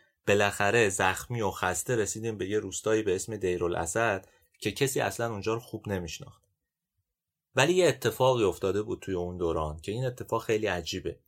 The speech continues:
اسرائیلی‌ها انگار یه حقه، یه کلکی سوار کرده بودن که این فلسطینیایی که از اونجا رفتن و در رفتن به هر شکلی رو وقتی برمیگردن زیاد تحویل نگیرن، یعنی به رسمیت نشناسنشون.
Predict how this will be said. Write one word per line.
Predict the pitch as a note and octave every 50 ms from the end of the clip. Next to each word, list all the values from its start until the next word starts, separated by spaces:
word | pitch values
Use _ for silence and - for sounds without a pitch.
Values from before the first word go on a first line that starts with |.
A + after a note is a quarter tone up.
| _ _ _ _ _ _ _ _ - -
اسرائیلی‌ها | A2 - - B2 A#2 A2+ A#2 A2+ B2 C#3
انگار | C#3+ C#3 C3 C3 C3 C3
یه | C#3+ C3+
حقه، | A2+ A2 G2+ F#2 - - A#2 A#2
یه | A2+ G#2 A2 A2
کلکی | - - F#2 F#2 G#2 A2 - A#2
سوار | A2 - F#2 F2 F#2 G#2+ A#2 A#2+
کرده | C3 B2 A#2+ A#2 B2 B2
بودن | B2 B2 B2 A#2+ A#2+ A#2+
که | B2 - G2
این | G2 - - A2+ A#2 A2
فلسطینیایی | - F#2+ F2+ F2+ E2 - - F#2 F2+ F#2 G2 G#2+ G#2
که | - F#2
از | F2 E2+ F2+
اونجا | F2 F2 F2+ F2+ F2
رفتن | F2 E2+ E2 D#2+ - F#2+ F#2 F#2
و | F2
در | E2 F#2+ F#2+ G2+ G2+
رفتن | F#2+ F#2 E2+ D#2+ - - F2 E2+ E2 E2
به | E2+ E2
هر | F2 E2+ D#2+ D#2
شکلی | - - - E2+ E2+ - - G#2+ A#2+
رو | B2+ C3 A2 G2+ G2+ - _ _ _ _ _ - A2
وقتی | G#2 - - A2+
برمیگردن | G#2 A2+ G#2+ G#2+ G#2 G#2+ G#2+ A2 G2+ A2+ G#2+ G#2 G#2+ B2 C3+ C3+
زیاد | A#2+ A2+ A2+ B2 A#2+
تحویل | - G2+ F#2 F2+ F#2+ G#2 G2+ G2+
نگیرن، | G2 F2+ E2+ - D2+ D#2 D#2+ F2+
یعنی | F#2+ F2+ G2 A#2+
به | A#2+ A#2 G#2
رسمیت | F#2+ F2 F2 - - - F#2+ G2 G2 G2+ - G2+
نشناسنشون. | F#2+ F2+ - - - D2+ - E2+ E2+ - - - -